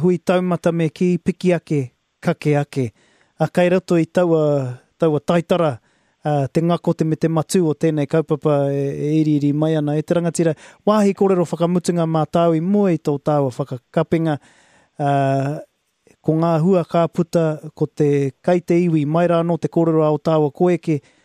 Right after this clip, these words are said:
waiho ma te iwi anō te iwi e kōrero. Nō reira, hei te mutunga iho, ka tukuna ki te iwi, hei kōrero e,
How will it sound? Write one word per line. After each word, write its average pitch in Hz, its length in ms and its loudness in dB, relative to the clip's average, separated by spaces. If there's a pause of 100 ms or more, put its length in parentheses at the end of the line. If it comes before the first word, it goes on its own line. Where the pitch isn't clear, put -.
(300)
waiho 156 260 2
ma 156 160 -2
te 156 160 0
iwi 151 240 2
anō 143 240 0
te 139 160 -2
iwi 131 240 0
e - 20 -6
kōrero. 131 380 -2
Nō 156 160 -2
reira, 151 260 0
hei 156 140 -2
te 165 100 -4
mutunga 170 380 -2
iho, 156 240 2 (400)
ka 156 100 -4
tukuna 170 380 -2
ki 165 80 -4
te 165 220 2
iwi, 147 160 2 (180)
hei 156 160 0
kōrero 165 420 2
e, 160 120 2